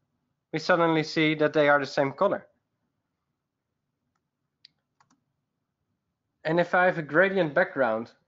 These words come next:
within the middle, a gray bar, which is just a solid color, suddenly the middle bar is also gradient.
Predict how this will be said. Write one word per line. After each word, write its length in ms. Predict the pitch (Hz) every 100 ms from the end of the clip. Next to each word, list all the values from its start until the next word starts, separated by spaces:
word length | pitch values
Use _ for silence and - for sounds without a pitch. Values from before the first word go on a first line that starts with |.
| -
within 300 | 147 160 151
the 40 |
middle, 520 | 151 175 151 123 117 _ _ _ _ _ _ 139
a 180 | 143
gray 340 | 135 123 160 151
bar, 400 | 123 156 123 104
which 280 | 120 131 143
is 100 | -
just 300 | 147 135 143
a 260 | 127 123
solid 400 | 123 - 143 127
color, 360 | - 165 101 101 _ _
suddenly 720 | - 190 170 123 113 123 151 -
the 180 | 131 127 180 170
middle 380 | 131 135 160 165
bar 320 | 123 107 123
is 320 | 131 - - _ _ _ _ _ _ -
also 280 | 190 208 160
gradient. 500 | 120 101 98 120